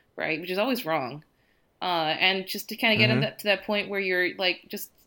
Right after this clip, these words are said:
Speaker 1: sitting on a couch, probably in something ratty and stained, watching a movie,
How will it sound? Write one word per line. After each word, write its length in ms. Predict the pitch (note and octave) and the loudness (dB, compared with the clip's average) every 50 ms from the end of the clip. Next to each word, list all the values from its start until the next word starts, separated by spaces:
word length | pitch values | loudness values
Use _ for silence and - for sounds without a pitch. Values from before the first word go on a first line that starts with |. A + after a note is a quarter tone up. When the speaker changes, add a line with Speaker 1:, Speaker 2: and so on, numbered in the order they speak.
| _ - | _ -14
Speaker 1:
sitting 320 | - - - G3 G#3 A3 G#3+ | -6 -2 0 0 0 0 0
on 120 | G#3 G3+ F#3+ | 0 -2 -2
a 40 | |
couch, 640 | F#3 - - E3+ E3 E3+ F3+ - - - - - - - - - _ _ _ _ _ | -4 0 0 2 2 2 0 -2 -2 -4 -4 -6 -8 -14 -20 -20 _ _ _ _ _
probably 560 | - E3 F3+ G3 G#3 G3 G#3 G#3+ G#3+ G#3 - | -2 0 0 0 0 0 0 0 0 2 0
in 120 | - G3 F#3+ | 0 -2 -4
something 480 | - G#3 G3 G3 - G3 F#3+ F3+ E3 | -4 -4 -4 -4 -4 -4 -4 -4 0
ratty 360 | F3 F3 F3+ F#3 F3+ F#3+ F3+ F3+ | 2 4 4 4 4 2 0 -2
and 100 | F#3 - | -2 -4
stained, 580 | - - E3+ D#3+ D#3 D#3+ D#3 D#3 D#3+ D#3+ D#3+ - _ _ _ _ _ _ _ - - | -4 0 2 2 2 2 0 -2 -6 -10 -12 -16 _ _ _ _ _ _ _ -16 -12
watching 460 | - F3 E3 E3+ F3 - - G3+ G3 | -6 -2 -2 -2 0 -2 -4 -4 -4
a 40 | F#3+ | -2
movie, 680 | F#3+ F3+ E3+ E3 D#3+ E3+ E3+ E3 D#3+ D#3+ D#3+ D#3+ - | -2 -2 -2 -2 0 0 0 2 2 0 -2 -4 -8